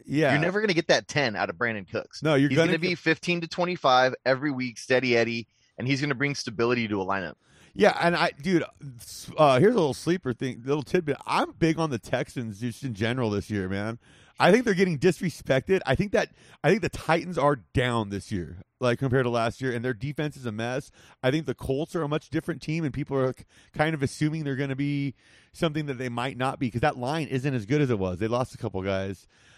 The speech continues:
Speaker 1: Um, and then Jacksonville is Jacksonville. Uh, dude, I've sprinkled them already at thirty to one to win that division. <laughs> Just a few bucks, you
Speaker 2: It's,
Speaker 1: know?
Speaker 2: it's not a bad bet,
Speaker 1: It,
Speaker 2: man. It's
Speaker 1: it's
Speaker 2: not a bad bet
Speaker 1: 'cause
Speaker 2: at
Speaker 1: that's
Speaker 2: all.
Speaker 1: way too high of an odds for a,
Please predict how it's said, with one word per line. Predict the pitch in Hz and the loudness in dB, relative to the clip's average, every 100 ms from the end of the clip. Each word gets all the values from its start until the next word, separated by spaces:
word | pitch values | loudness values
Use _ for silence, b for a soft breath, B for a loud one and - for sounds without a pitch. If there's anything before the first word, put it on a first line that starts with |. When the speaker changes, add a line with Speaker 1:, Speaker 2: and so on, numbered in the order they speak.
| b _ | b _
Speaker 1:
Um, | 127 127 123 120 113 110 - | 0 2 2 2 0 -4 -8
and | 135 143 | -4 -2
then | 135 | -2
Jacksonville | 110 135 143 156 135 | 0 0 0 -4 -4
is | 117 | -2
Jacksonville. | 131 135 139 139 117 b b b _ _ | -2 -4 -4 -4 -4 b b b _ _
Uh, | - | -4
dude, | 151 160 | 0 2
I've | 123 175 208 | 4 2 2
sprinkled | - - 175 175 175 | -6 -2 -2 -2 -2
them | 175 170 | 0 2
already | 143 143 170 | 2 2 0
at | 98 | -2
thirty | - 139 139 | -2 -2 0
to | 139 | -2
one | 110 113 | -2 -2
to | 127 | -4
win | 110 | -2
that | 117 117 | -2 -2
division. | 107 110 90 - 143 139 | -4 -4 -2 -4 -4 -6
<laughs> | |
Just | 143 - | -10 -10
a | |
few | 113 151 | -2 -2
bucks, | 120 131 135 - | 2 0 -2 -4
you | 156 | -4
Speaker 2:
It's, | |
Speaker 1:
know? | 143 147 | 0 0
Speaker 2:
it's | 147 - | -2 -2
not | 107 110 | -2 -2
a | |
bad | 87 101 85 | 0 0 0
bet, | 80 85 - | -2 -4 0
Speaker 1:
It, | |
Speaker 2:
man. | 80 85 - | -2 -2 -2
It's | 170 | 0
Speaker 1:
it's | |
Speaker 2:
not | 120 92 | 0 -2
a | |
bad | 85 85 | -2 -4
bet | - | 0
Speaker 1:
'cause | 165 | 6
Speaker 2:
at | |
Speaker 1:
that's | 214 214 | 6 6
Speaker 2:
all. | 147 | 6
Speaker 1:
way | 185 196 | 8 8
too | - 170 | 6 6
high | 156 | 6
of | 147 | 6
an | 143 | 6
odds | 135 131 | 4 4
for | - | 2
a, | 147 | 0